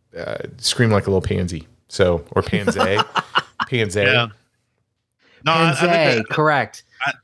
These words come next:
Speaker 2: yeah, Pansy.
Speaker 1: Yeah.
Speaker 2: The, uh, I, I agree with you. I, you know, so many times the T J Miller character in these films can be a little bit,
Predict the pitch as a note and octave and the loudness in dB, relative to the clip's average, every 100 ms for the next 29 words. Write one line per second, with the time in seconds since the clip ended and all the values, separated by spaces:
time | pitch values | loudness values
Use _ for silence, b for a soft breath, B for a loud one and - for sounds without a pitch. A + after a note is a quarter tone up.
0 | - B2+ G#2 B2+ A#2 A#2+ A2 F2 E2+ - | -6 -4 -2 -2 0 0 0 -2 -8 -6
1 | C3 C#3 C#3 C3+ C3 A#2+ A#2 B2 C3 _ | 0 2 2 2 2 0 -2 -8 -10 _
2 | _ B2+ F3 E3 D#3+ E3 F#2+ G2 C3+ C#3+ | _ -4 -2 -2 -6 -6 -8 -4 -4 -4
3 | _ F3 F3+ C#3 _ _ _ b b _ | _ -6 -4 -4 _ _ _ b b _
4 | _ - - G3 F#3 C#3+ D3+ C#3+ G#2+ G2 | _ -8 -2 2 2 2 0 0 -4 -10
5 | - B2+ A2+ G#2+ A2+ A2+ A2 - G2 - | -6 -2 0 0 0 0 -2 0 0 0
6 | G2 F#2+ F#2+ - G#2 G2 F#2 - F#2+ F#2+ | -4 -2 -4 -4 -2 -2 -4 -6 -4 -2
7 | F2+ G2 F#2+ E2+ F#2 | -2 -2 -2 -2 -2